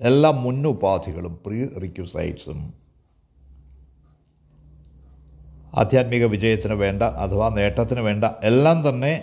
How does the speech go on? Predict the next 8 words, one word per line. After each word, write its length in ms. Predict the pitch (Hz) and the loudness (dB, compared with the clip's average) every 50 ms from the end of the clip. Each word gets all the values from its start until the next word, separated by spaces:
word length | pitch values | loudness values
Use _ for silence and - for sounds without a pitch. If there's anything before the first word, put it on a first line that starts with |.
| - - _ _ _ _ _ _ _ _ _ _ _ _ _ _ _ _ _ _ _ _ _ _ _ _ _ _ _ - - | -10 -16 _ _ _ _ _ _ _ _ _ _ _ _ _ _ _ _ _ _ _ _ _ _ _ _ _ _ _ -8 -4
നിറവേറ്റി. 500 | 101 101 95 95 92 87 85 - 95 85 - - _ _ _ _ _ _ _ - | 0 2 2 2 2 0 0 -4 -6 -10 -10 -14 _ _ _ _ _ _ _ -12
എന്തുകൊണ്ടെന്നാൽ 600 | 95 98 101 101 101 95 98 92 90 95 95 90 87 - - _ _ _ _ _ _ _ _ _ _ _ _ _ _ _ _ _ _ _ _ _ _ _ _ _ _ _ _ _ _ _ _ _ _ _ _ _ _ _ _ _ _ _ _ _ _ _ _ _ _ _ _ _ _ _ _ _ _ _ _ _ _ _ _ - | -8 -4 -4 -4 -2 -2 -4 -2 0 0 0 -2 -2 -8 -16 _ _ _ _ _ _ _ _ _ _ _ _ _ _ _ _ _ _ _ _ _ _ _ _ _ _ _ _ _ _ _ _ _ _ _ _ _ _ _ _ _ _ _ _ _ _ _ _ _ _ _ _ _ _ _ _ _ _ _ _ _ _ _ _ 0
എപ്പോഴും 480 | 127 139 - 214 208 196 160 151 147 165 170 | 0 4 6 8 8 8 6 4 2 0 -4
സെൽഫ് 400 | 165 - - 151 156 160 - - | -2 0 0 0 0 0 0 2
റിയലൈസേഷൻ്റെ, 1000 | 208 214 190 151 131 123 117 107 - - 107 101 92 - - 98 101 98 113 120 113 - - | 4 6 6 6 6 4 4 2 0 -2 -2 -2 -2 -4 -6 -10 -6 -4 -2 -2 -2 -4 -4
ആത്മസാക്ഷാത്കാരത്തിൻ്റെ 1400 | - 110 117 87 110 - 120 - 120 107 92 - 110 120 131 123 123 113 98 87 87 82 - 90 87 92 95 104 110 - - - - _ _ _ _ _ _ | -4 -4 -4 -4 -6 -6 -4 -4 -4 -4 -4 -2 -2 -2 0 0 2 2 2 2 0 -4 -4 -8 -6 -4 -2 -2 -2 -2 -6 -12 -20 _ _ _ _ _ _
വഴിയിൽ 480 | 78 87 98 104 104 113 123 131 139 151 151 139 - | -2 2 2 4 4 4 4 2 2 0 -2 -4 -2
പ്രതിബന്ധമായി 920 | - 123 139 156 175 170 170 147 117 98 101 87 92 90 87 85 92 101 | -2 2 2 2 4 4 2 2 2 0 0 0 0 0 -2 -2 -4 -4